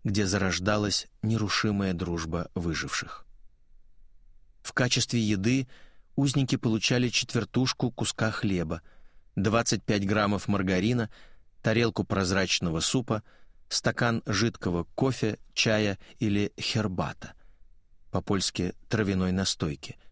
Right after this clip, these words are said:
что не могло утолить голод. В лагере «Б» после карантина они три раза в неделю имели «цулаге»,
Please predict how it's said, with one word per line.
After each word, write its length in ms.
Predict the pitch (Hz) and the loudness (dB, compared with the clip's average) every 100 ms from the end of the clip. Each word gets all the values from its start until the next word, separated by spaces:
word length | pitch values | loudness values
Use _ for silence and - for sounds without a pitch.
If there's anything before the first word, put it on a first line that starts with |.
| - - - | -20 -20 -10
что 500 | - - 104 98 95 - | -6 -2 0 0 -2 -4
не 140 | - 123 | -2 2
могло 400 | 135 113 95 78 | 2 2 0 0
утолить 460 | - 78 69 65 | -2 -4 -4 -6
голод. 440 | 76 73 - - - _ - - - - - - - - - - - | -6 -6 -8 -16 -20 _ -20 -20 -20 -20 -20 -20 -20 -20 -20 -10 -2
В 100 | 101 | 0
лагере 440 | 101 95 92 85 | 2 2 0 0
«Б» 260 | 80 110 113 | 2 0 0
после 320 | - - - | -2 -2 -2
карантина 720 | - 87 87 - 123 104 87 - - - - - | -2 0 0 0 0 0 -2 -8 -20 -20 -12 -2
они 260 | 107 110 | 2 2
три 240 | - 113 110 | 2 2 4
раза 320 | 110 110 98 | 4 2 2
в 60 | |
неделю 480 | 98 92 104 120 113 | 2 2 2 2 2
имели 540 | - 98 101 104 104 - - - - - - | 2 2 2 2 0 -2 -10 -20 -20 -20 -6
«цулаге», 720 | - 120 113 101 76 - | 0 2 4 2 0 -8